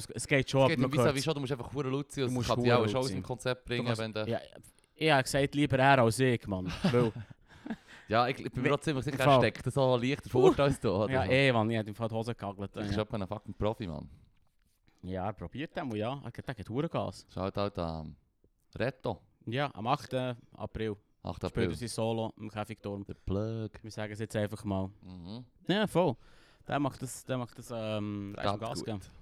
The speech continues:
Speaker 2: Ja, voll. Und er, äh, was ist noch gewesen? Der Horst, der Tour verräumt, das war hure geil gewesen.
Speaker 1: Yes.
Speaker 2: Ja, hure. Das ist so krank. Ich find's so, ich find's recht geil.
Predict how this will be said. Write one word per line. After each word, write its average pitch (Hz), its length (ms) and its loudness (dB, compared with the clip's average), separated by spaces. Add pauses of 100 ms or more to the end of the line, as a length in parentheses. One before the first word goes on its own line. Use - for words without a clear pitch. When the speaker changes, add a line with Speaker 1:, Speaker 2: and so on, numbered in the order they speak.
(200)
Speaker 2:
Ja, 113 100 -2
voll. 117 280 -4 (920)
Und 113 100 0
er, 110 720 4
äh, 101 80 -4
was - 120 -12
ist 127 100 -8
noch 143 80 -4
gewesen? 131 220 -8
Der 98 80 -6
Horst, 131 580 -4 (340)
der 98 100 -8
Tour 117 220 -2
verräumt, 117 460 -2
das - 80 -14
war - 140 -14
hure 92 60 -8
geil 87 220 -8
gewesen. - 200 -14
Speaker 1:
Yes. 80 300 -8
Speaker 2:
Ja, 98 240 -4
hure. 95 240 -6 (500)
Das 104 100 -12
ist - 40 -12
so 117 100 -6
krank. 95 380 -12
Ich 98 80 -18
find's 107 200 -18
so, 113 160 -14
ich 98 100 -20
find's 101 160 -16
recht 101 220 -14
geil. 87 260 -16